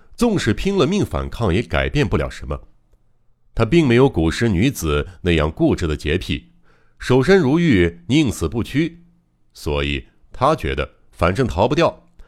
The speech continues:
还不如镇静地面对。想透了这一点儿，她向来傲视男人的心态登时冒了出来。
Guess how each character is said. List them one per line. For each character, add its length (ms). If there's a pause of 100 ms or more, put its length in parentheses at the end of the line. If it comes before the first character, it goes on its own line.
还 240
不 100
如 160
镇 260
静 200
地 80
面 260
对。 200 (520)
想 240
透 140
了 100
这 140
一 100
点 140
儿， 220 (360)
她 120
向 340
来 140
傲 260
视 200
男 220
人 140
的 100
心 220
态 260 (380)
登 280
时 580
冒 240
了 100
出 160
来。 100